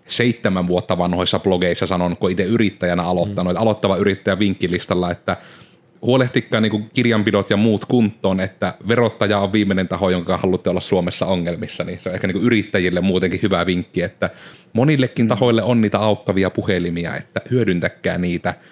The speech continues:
Speaker 1: Ja myös sitten itse sen tekemisen kannalta valitkaa semmoinen kumppani, jolle kans voitte soittaa ja just kysellä, että se niinku av-, avun pyytäminen ei ole niinku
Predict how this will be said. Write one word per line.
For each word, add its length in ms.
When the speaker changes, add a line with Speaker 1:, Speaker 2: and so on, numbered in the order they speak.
Speaker 1:
Ja 60
myös 220
sitten 200
itse 140
sen 140
tekemisen 500
kannalta 340
valitkaa 340
semmoinen 280
kumppani, 560
jolle 160
kans 280
voitte 220
soittaa 400
ja 100
just 220
kysellä, 440
että 280
se 100
niinku 200
av-, 220
avun 320
pyytäminen 640
ei 200
ole 260
niinku 420